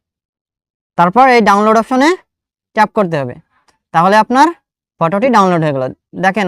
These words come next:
আমি এবার ফটোটি ওপেন করি। দেখেন কত সুন্দর ব্যাকগ্রাউন্ড রিমুভ হয়ে আমার নতুন ব্যাকগ্রাউন্ড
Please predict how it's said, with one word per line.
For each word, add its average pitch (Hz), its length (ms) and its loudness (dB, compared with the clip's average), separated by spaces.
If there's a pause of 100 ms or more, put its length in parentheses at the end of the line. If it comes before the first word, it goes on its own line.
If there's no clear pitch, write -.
আমি 180 100 -4 (100)
এবার 247 220 0
ফটোটি 190 320 -2
ওপেন 160 220 -2
করি। 123 160 -8 (1700)
দেখেন 185 220 0 (100)
কত 185 120 -2 (140)
সুন্দর 196 360 2 (580)
ব্যাকগ্রাউন্ড 185 540 0 (340)
রিমুভ 185 240 0
হয়ে 190 160 2
আমার 196 220 -2
নতুন 180 200 -4
ব্যাকগ্রাউন্ড 175 420 -4